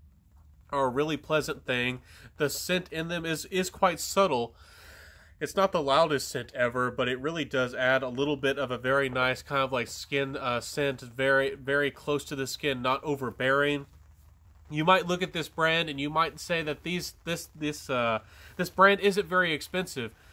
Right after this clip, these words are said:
uh, especially with something like this with their body whip, but you're getting good quality, um, no doubt about it. And the, the fragrance and the scent isn't overtly loud, and it doesn't smell synthetic to my nose at all. Um, so don't be afraid of anything like this.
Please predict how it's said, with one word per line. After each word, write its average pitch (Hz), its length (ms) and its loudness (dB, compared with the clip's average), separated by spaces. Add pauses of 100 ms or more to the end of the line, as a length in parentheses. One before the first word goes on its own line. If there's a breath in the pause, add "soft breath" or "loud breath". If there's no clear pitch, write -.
(180 loud breath)
uh, 135 300 4
especially 175 520 0
with 151 120 -2
something 160 360 -4
like 127 240 0
this 147 300 -2
with 151 140 -4
their 147 140 2
body 139 340 4
whip, 165 340 -4 (380 loud breath)
but - 160 -6
you're 147 80 -4
getting 196 300 0
good 135 220 0
quality, 113 600 0 (160)
um, 127 320 2
no 147 160 2
doubt 139 240 2
about 131 360 4
it. 143 220 -4 (300 loud breath)
And 151 260 0
the, 139 300 4
the 135 80 -6
fragrance 185 500 0
and 180 200 0
the 151 80 -4
scent 170 380 -4
isn't 147 340 -6
overtly 143 460 -2
loud, 131 440 4 (380 loud breath)
and 147 200 2
it 135 100 -6
doesn't 180 260 2
smell 180 280 2
synthetic 170 560 -6
to 151 100 -10
my 131 180 0
nose 127 320 0
at 117 100 -4
all. 113 300 0 (280 loud breath)
Um, 139 240 2
so 190 240 2
don't 180 240 2
be 190 120 -2
afraid 170 400 0
of 143 120 -4
anything 151 400 -4
like 131 280 0
this. 160 320 -4